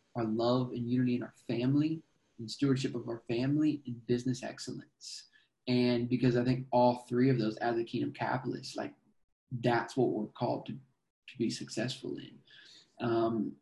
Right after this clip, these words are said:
and to really steward well is all three of those things. And so, yeah, man, we, we've, I mean, I don't even know what the question was early on, but I, I'm just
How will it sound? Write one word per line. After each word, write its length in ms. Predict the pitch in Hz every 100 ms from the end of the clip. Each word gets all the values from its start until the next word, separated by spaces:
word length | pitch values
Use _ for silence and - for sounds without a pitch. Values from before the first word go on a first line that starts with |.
| -
and 180 | 120 110
to 120 | 117
really 200 | 113 113
steward 400 | 113 - 120 -
well 200 | 120 120
is 80 | -
all 240 | 107 123 -
three 200 | 117 117
of 60 | 113
those 280 | 104 - -
things. 400 | 110 104 131 -
And 100 | -
so, 280 | - 110 - - - - -
yeah, 160 | 131
man, 300 | 120 113 113
we, 280 | 117 127 120
we've, 440 | 123 120 117 - - _ _ _ _ _ _ _ _ _ _ _ _ _ 117
I 40 |
mean, 300 | 120 117 127 - _ _ -
I 60 |
don't 120 | 127 123
even 140 | 120
know 100 | 120
what 100 | 110
the 60 | 113
question 340 | 131 120 120
was 140 | 107 107
early 180 | 113
on, 140 | 117 117
but 140 | 113
I, 120 | 110
I'm 220 | - 123 123
just 300 | 123 -